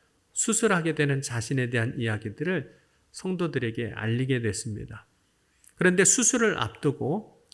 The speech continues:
한 교인이 목사님을 찾아와서 설교 테이프 하나를 주더라는 겁니다. 그런데 이 설교 테이프는 다름 아닌 이천육 년도 구월 넷째 주 사도행전 오 장 십이 절에서 십육 절 말씀을 가지고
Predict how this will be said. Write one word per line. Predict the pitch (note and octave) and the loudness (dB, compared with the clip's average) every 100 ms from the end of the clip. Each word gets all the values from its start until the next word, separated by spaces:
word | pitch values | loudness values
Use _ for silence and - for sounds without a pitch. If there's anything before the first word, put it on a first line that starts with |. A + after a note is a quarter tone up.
| - | -10
한 | - A3 G3+ | -2 0 0
교인이 | - A#2 A#2+ D#3+ D#3+ - - _ | 0 -2 0 0 0 -4 -18 _
목사님을 | - A#2+ - G#3 F3+ D#3+ C#3+ | -6 -4 0 0 0 0 -2
찾아와서 | - D3 C3 A#2+ A2+ D#3+ D3 - _ | -4 -8 -6 -8 -8 -6 -8 -10 _
설교 | - - A3+ A3+ G#3+ - | -10 -2 0 2 0 0
테이프 | - D#3 - C#3+ | -6 -6 -6 -10
하나를 | - F3 D3 C#3 | -4 -4 -2 -2
주더라는 | - B2+ B2 A#2 G#2+ A2 | -4 -4 -2 -2 -4 -6
겁니다. | A2+ - - - _ _ _ _ | -8 -10 -14 -18 _ _ _ _
그런데 | - F3+ F3 | 2 4 4
이 | F3 F3 F#3 | 2 2 2
설교 | - G3 G3 F#3+ | 0 0 0 -2
테이프는 | - C3+ C3 - C3+ D#3 B2 B2+ | -2 -2 -2 -4 -2 -2 -2 -6
다름 | - B2 D3+ | -2 -2 -2
아닌 | A2 G#2 A#2 - | -2 -4 -4 -4
이천육 | - D#3 - F#3 E3 C3 B2+ | -4 -4 -2 -2 0 0 0
년도 | C3 A2 A2 A#2 C#3 D3+ | -2 -4 -2 0 -2 -2
구월 | - B2 B2 B2 | -4 0 0 0
넷째 | B2 A#2 - B2+ F#2+ | 0 -2 -2 -8 -8
주 | - G2 F#2 _ _ _ | -10 -10 -10 _ _ _
사도행전 | - - F3+ F3+ F#3 E3+ D#3+ D#3+ D#3+ | -14 -4 -2 2 2 2 2 0 0
오 | B2 A#2+ | 0 0
장 | B2 B2 B2 | 0 -2 0
십이 | - F3 F3+ | -4 -4 -4
절에서 | D#3 C#3+ B2 C#3 | 0 0 0 -2
십육 | - - G#3 G3 F#3+ | -4 -4 -2 -4 -6
절 | - D3 | -4 -2
말씀을 | A#2 F#2 - A#2 G#2 | -2 -4 -4 -4 -4
가지고 | F#2+ F#2 - A2 F3 | -6 -10 -6 -2 -4